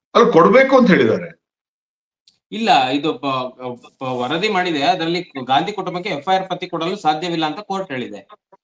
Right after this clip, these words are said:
Speaker 2: ಎಫ್ ಐ ಆರ್
Speaker 1: ಇಲ್ಲ,
Speaker 2: ಕಾಪಿ
Speaker 1: ಈ
Speaker 2: ಕೊಡೋಗಿಲ್ಲ, ಆದ್ರೆ ಕೊ-, ಎಫ್ ಐ ಆರ್ ಆಗಿದೆ ಅನ್ನೋದನ್ನ ಹೇಳ್ಬಹುದು, ಎಫ್ ಐ ಆರ್
Speaker 1: ಹೌದು.
Speaker 2: ಕಾಪಿ ಕೊಡೋಗಿಲ್ಲ ಅಂತ ಹೇಳಿದೆ.
Speaker 1: ಅಲ್ಲ, ಈ, ಈ ಪ್ರಕರಣದಲ್ಲಿ ಕೊಡೋ ಹಾಗಿಲ್ಲ, ಮುಂದೆ ನಾವು ಅದನ್ನ ಕಲೆಕ್ಟ್ ಮಾಡ್ಕೊಳ್ಳೇಬಹುದು.
Speaker 2: ಹ್ಮ್.
Speaker 1: ಈ ಪ್ರಕರಣದಲ್ಲಿ ಅಂದ್ರೆ ಇವಾಗ ಯಾವ ಚಾರ್ಜ್ ಶೀಟ್ ಆಗಿದೆಯಲ್ಲ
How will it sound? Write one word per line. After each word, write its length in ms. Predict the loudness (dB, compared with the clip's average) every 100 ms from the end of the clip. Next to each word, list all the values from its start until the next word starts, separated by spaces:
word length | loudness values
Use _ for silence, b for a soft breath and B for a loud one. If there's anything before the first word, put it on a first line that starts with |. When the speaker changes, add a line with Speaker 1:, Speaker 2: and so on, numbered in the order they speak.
| _ -12
Speaker 2:
ಎಫ್ 180 | -8 2
ಐ 40 |
ಆರ್ 80 | 4
Speaker 1:
ಇಲ್ಲ, 100 | 6
Speaker 2:
ಕಾಪಿ 180 | 4 4
Speaker 1:
ಈ 80 | 4
Speaker 2:
ಕೊಡೋಗಿಲ್ಲ, 260 | 4 4 4
ಆದ್ರೆ 260 | 2 0 -4
ಕೊ-, 360 | -4 -6 -6
ಎಫ್ 240 | -6 -2 2
ಐ 80 |
ಆರ್ 100 | 4
ಆಗಿದೆ 320 | 6 4 2 -2
ಅನ್ನೋದನ್ನ 340 | -2 -4 -4
ಹೇಳ್ಬಹುದು, 880 | -2 -2 -2 0 0 -2 -6 -10 _ _ _
ಎಫ್ 180 | -10 -4
ಐ 80 | -2
ಆರ್ 100 | 4
Speaker 1:
ಹೌದು. 180 | 6 6
Speaker 2:
ಕಾಪಿ 120 | 2
ಕೊಡೋಗಿಲ್ಲ 440 | 0 -2 -2 -4
ಅಂತ 160 | -4 -6
ಹೇಳಿದೆ. 500 | -6 -8 -12 _ _ -20 _ _ _ 0
Speaker 1:
ಅಲ್ಲ, 160 | 4 4
ಈ, 220 | 2 -6 -8
ಈ 260 | 2 2 4
ಪ್ರಕರಣದಲ್ಲಿ 600 | 4 6 6 6 6 6
ಕೊಡೋ 220 | 6 8
ಹಾಗಿಲ್ಲ, 480 | 8 6 2 4 4
ಮುಂದೆ 340 | 6 6 8
ನಾವು 140 | 8 8
ಅದನ್ನ 220 | 6 6
ಕಲೆಕ್ಟ್ 340 | 4 4 4
ಮಾಡ್ಕೊಳ್ಳೇಬಹುದು. 880 | 4 4 4 4 4 2 -2 -10 _ _ _ _ _ _ _ _ _ -4
Speaker 2:
ಹ್ಮ್. 100 | 2
Speaker 1:
ಈ 120 | 4
ಪ್ರಕರಣದಲ್ಲಿ 600 | 6 6 6 6 6 4
ಅಂದ್ರೆ 240 | 6 6 8
ಇವಾಗ 260 | 6 6
ಯಾವ 220 | 4 4
ಚಾರ್ಜ್ 340 | 4 4 4 2
ಶೀಟ್ 200 | 2 2
ಆಗಿದೆಯಲ್ಲ 760 | 2 2 0 2 2 2 -2